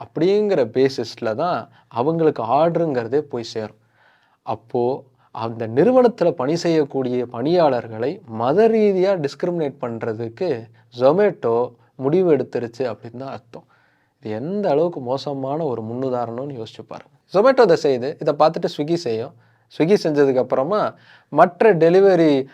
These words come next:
ஆப்ஸுமே இதை ஃபாலோ பண்ணும். டெலிவரி ஆப்ஸ்ல இருந்து இன்னும் வேற சில கம்பெனிஸ் வந்து இதை ஃபாலோ பண்ண ஆரம்பிப்பாங்க. இப்படி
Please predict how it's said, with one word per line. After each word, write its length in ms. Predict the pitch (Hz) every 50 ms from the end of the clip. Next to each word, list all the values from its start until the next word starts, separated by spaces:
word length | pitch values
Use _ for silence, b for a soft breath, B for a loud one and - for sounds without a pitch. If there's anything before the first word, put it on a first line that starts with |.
| B B
ஆப்ஸுமே 560 | 131 135 143 131 - - 139 127 139 185 196
இதை 240 | 147 135 131 139 135 135
ஃபாலோ 180 | - 139 135 131
பண்ணும். 400 | - - 117 110 120 151 185 - - 156
டெலிவரி 420 | 147 175 202 226 240 220 190 160
ஆப்ஸ்ல 360 | 143 131 123 - - 120 123 127
இருந்து 380 | 135 170 196 208 175 143 - b b b b _
இன்னும் 340 | 185 185 208 220 214 190
வேற 220 | 156 147 151 156 165
சில 280 | 156 - 156 143 139
கம்பெனிஸ் 400 | 131 - 131 131 - 143 139 127 -
வந்து 300 | 127 120 123 - 202 185
இதை 140 | 165 156 143 -
ஃபாலோ 180 | 147 139 139 131
பண்ண 240 | 135 131 120 113 110
ஆரம்பிப்பாங்க. 560 | 107 113 110 107 - 117 113 120 147 165 - _ _
இப்படி 580 | - 156 131 123 123 - 147 135 127 170 226